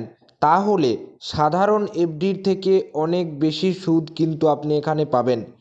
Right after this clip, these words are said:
আজকের ভিডিওটি শেষ পর্যন্ত দেখুন, তাহলে পুরোটা বুঝতে পারবেন।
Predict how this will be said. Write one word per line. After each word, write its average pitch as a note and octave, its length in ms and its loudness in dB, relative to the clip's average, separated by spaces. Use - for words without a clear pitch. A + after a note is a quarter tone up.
আজকের D#3+ 460 2
ভিডিওটি G3 420 0
শেষ E3+ 280 -2
পর্যন্ত F#3+ 460 0
দেখুন, G3 380 0
তাহলে F#3 400 0
পুরোটা G#3+ 480 2
বুঝতে D3 340 -2
পারবেন। A2 320 -4